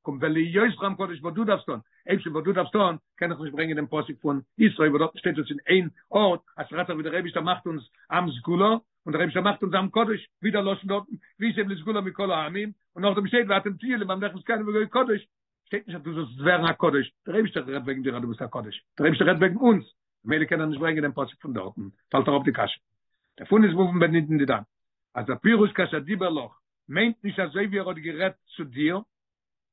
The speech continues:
מיינט נישט, אז ער גערעדט צו אידן. כאשר דיבר לך, מיט דער גערעדט רש"י, ער גערעדט וועגן דיר, ער גערעדט אויף דיר, נישט צו דיר. קלארע ווערטער.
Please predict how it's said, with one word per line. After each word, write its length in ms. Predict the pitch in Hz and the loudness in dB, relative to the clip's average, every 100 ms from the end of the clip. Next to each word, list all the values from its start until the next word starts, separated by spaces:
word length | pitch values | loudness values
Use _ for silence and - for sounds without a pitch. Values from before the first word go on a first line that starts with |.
| _ _ _ _ _ _ _ _ | _ _ _ _ _ _ _ _
מיינט 200 | 202 285 | -2 -2
נישט, 120 | 208 233 | -2 -4
אז 60 | |
ער 60 | 180 | -4
גערעדט 240 | 180 208 - | -4 -4 -4
צו 60 | 233 - | -6 2
אידן. 320 | 247 180 160 - _ _ _ _ _ _ _ _ - | 4 2 -4 -8 _ _ _ _ _ _ _ _ -2
כאשר 260 | 180 196 | 0 0
דיבר 340 | 160 220 240 226 | 2 4 6 4
לך, 260 | 247 247 - _ _ | 4 0 -4 _ _
מיט 160 | 175 175 | -16 -8
דער 100 | 226 | -8
גערעדט 340 | 180 208 240 | -6 -6 -6
רש"י, 380 | 208 220 269 - - _ _ | -4 -2 -2 -2 -12 _ _
ער 80 | 196 | -6
גערעדט 260 | 180 247 185 | 0 -2 0
וועגן 300 | 185 285 277 - 220 | 4 4 4 -2 -10
דיר, 280 | 196 156 | -6 -6
ער 60 | 170 | -6
גערעדט 260 | 196 233 - | -6 -6 -4
אויף 280 | 294 302 262 | 4 4 4
דיר, 200 | 214 156 117 | -2 -2 -2
נישט 280 | 240 208 - | -6 -6 -8
צו 180 | - 196 | -8 -6
דיר. 240 | 139 110 - _ _ _ _ | -4 -6 -8 _ _ _ _
קלארע 220 | 214 208 | 0 2
ווערטער. 300 | 190 185 139 | 4 2 0